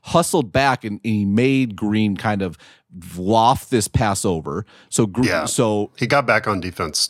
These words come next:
Speaker 2: quick, to his
Speaker 1: He, he
Speaker 2: credit,
Speaker 1: did.
Speaker 2: for sure.
Speaker 1: So, so Patty Mills is under the basket, passes it to Ginobili. Ginobili drives and is met by Steven Adams again, who,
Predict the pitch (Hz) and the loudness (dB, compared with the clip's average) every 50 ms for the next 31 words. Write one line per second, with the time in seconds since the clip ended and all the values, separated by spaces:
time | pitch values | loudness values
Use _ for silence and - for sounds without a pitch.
0 | _ _ - - 92 76 - - - - - 143 - - - 131 - 185 190 147 | _ _ -6 -4 -4 -4 -4 -6 -10 -8 -8 -8 -4 -2 0 0 2 4 4 4
1 | 110 - 135 78 76 - - 120 - - 147 - - 156 170 180 175 170 160 143 | 4 2 -2 -2 -4 -8 -10 -4 0 0 2 2 2 2 2 2 2 2 0 0
2 | 135 113 123 127 131 127 110 98 98 95 92 - - 101 - - - - - - | 0 0 2 2 2 0 0 0 -2 -2 -2 -4 -6 -6 -8 -8 -14 -20 -10 -2
3 | - - 139 147 - 185 170 143 127 117 110 117 107 107 98 92 104 104 - - | 0 2 2 2 0 -2 -6 -6 -4 0 2 2 4 4 2 2 0 -2 -2 -6
4 | - - - 117 139 156 190 202 214 170 120 95 101 104 87 80 80 78 85 110 | -12 -4 0 4 4 6 6 4 2 0 0 0 0 0 0 0 -2 -4 -6 -6
5 | 120 - - - - _ _ - 127 127 120 120 120 120 123 120 107 98 113 120 | -8 -10 -12 -16 -20 _ _ -2 0 2 2 4 2 2 0 -2 0 2 2 2
6 | 135 - - - 127 117 110 107 104 - 151 139 123 120 113 117 107 85 92 85 | 2 2 0 0 0 0 2 0 -2 -2 0 0 2 2 0 0 -2 -2 -6 -6
7 | 80 - 143 127 98 82 90 117 139 - _ _ _ _ _ _ _ _ _ _ | -2 0 0 2 0 0 -4 -6 -6 -8 _ _ _ _ _ _ _ _ _ _
8 | - - - 147 - | -4 0 2 2 2